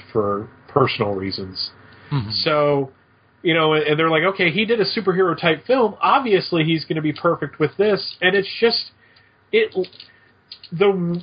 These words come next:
Speaker 1: but the real reason this film lost me, like, completely, like, I won't watch it unless it's on, like, cable,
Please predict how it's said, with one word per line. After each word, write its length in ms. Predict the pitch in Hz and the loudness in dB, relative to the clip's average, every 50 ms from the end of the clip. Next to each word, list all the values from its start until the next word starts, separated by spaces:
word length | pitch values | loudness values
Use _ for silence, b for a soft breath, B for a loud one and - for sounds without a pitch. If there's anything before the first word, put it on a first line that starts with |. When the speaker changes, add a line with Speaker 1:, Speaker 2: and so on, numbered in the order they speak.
| 175 | -4
Speaker 1:
but 200 | 160 202 202 196 | -2 -2 0 2
the 380 | - 196 190 170 180 185 190 180 185 | 2 0 0 0 -6 -6 -4 -2 0
real 280 | 226 277 349 370 320 | 2 4 4 2 2
reason 380 | 285 254 254 262 240 196 214 196 | 2 2 4 4 4 4 2 4
this 220 | 180 196 196 - - - | 4 2 0 0 0 2
film 240 | 220 214 208 175 | 2 2 2 0
lost 480 | 147 131 127 131 143 151 - - - - | -2 -2 0 2 2 2 2 0 -6 -4
me, 280 | 190 202 202 208 196 - | -4 -2 -2 -2 -4 0
like, 200 | 151 156 151 147 | 0 0 0 2
completely, 540 | - 156 143 127 131 156 175 170 185 190 190 | 0 -4 -4 0 0 0 0 2 2 2 2
like, 200 | 180 170 156 139 - - | 4 4 2 0 2 0
I 180 | 147 156 185 | 2 2 4
won't 260 | 202 214 214 208 - - | 4 2 2 2 0 2
watch 320 | 151 151 160 160 - - | 2 2 2 2 2 0
it 160 | 185 180 180 - | 0 0 0 -2
unless 320 | 151 147 143 147 135 - - | -4 -2 0 -2 -2 -2 -4
it's 140 | 143 127 - | -6 -2 0
on, 220 | 147 143 147 147 | 0 0 0 0
like, 240 | 135 123 120 - _ | -2 -6 -6 -6 _
cable, 600 | - - - 127 131 131 151 160 160 170 170 170 | -6 -2 0 0 2 2 2 2 2 0 -2 -6